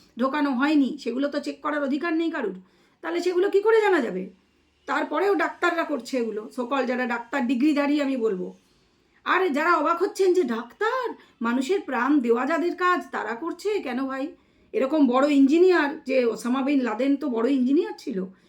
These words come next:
সেও তো করেছে দীর্ঘদিন, সে তো এগুলোই করতো। এবং তার ছেলেরাও তার, তার, সে ট্রেনিং দিয়েছিল নিজের ছেলেদের। তাহলে সে কোন শিক্ষায় বড় করেছিল নিজের সন্তানদের? এই ডাক্তার ইঞ্জিনিয়ার বলে না,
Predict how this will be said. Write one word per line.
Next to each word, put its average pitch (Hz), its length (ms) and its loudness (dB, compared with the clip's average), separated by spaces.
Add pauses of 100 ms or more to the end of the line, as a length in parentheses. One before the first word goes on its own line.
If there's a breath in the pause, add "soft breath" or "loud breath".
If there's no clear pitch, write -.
সেও 392 280 0
তো 523 140 2
করেছে 294 360 2
দীর্ঘদিন, 277 420 0
সে 277 100 -2
তো 311 80 -6
এগুলোই 294 280 -2
করতো। 190 500 -6 (280 soft breath)
এবং 294 200 0
তার 330 200 0
ছেলেরাও 320 480 2
তার, 359 200 -2 (200)
তার, 294 200 -4
সে 294 140 -6
ট্রেনিং 311 320 2
দিয়েছিল 220 440 -2 (300 loud breath)
নিজের 294 260 2
ছেলেদের। 233 400 -2 (300)
তাহলে 359 400 -2
সে 320 120 -8
কোন 339 200 -2
শিক্ষায় 370 340 0
বড় 311 180 0
করেছিল 233 420 -2
নিজের 226 220 0
সন্তানদের? 185 560 -8 (1120 soft breath)
এই 302 200 6
ডাক্তার 370 460 2
ইঞ্জিনিয়ার 381 480 6
বলে 370 220 4
না, 285 420 0